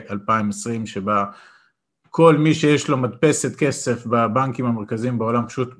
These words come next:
מדפיס עשרים וארבע שבע כמה שהוא יכול להדפיס, אין חוסר של כסף בעולם, זה,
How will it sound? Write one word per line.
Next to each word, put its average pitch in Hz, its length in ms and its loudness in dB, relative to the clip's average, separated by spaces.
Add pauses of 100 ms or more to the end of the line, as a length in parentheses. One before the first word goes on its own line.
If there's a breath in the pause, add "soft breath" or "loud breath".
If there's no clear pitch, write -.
מדפיס 113 420 -6
עשרים 135 360 -6
וארבע 120 320 2
שבע 117 460 0 (540 loud breath)
כמה 139 260 0
שהוא 127 180 0
יכול 120 200 2
להדפיס, 147 460 -2 (180)
אין 196 480 4
חוסר 170 440 0
של 120 220 -2
כסף 131 300 -4
בעולם, 131 640 4
זה, 165 360 4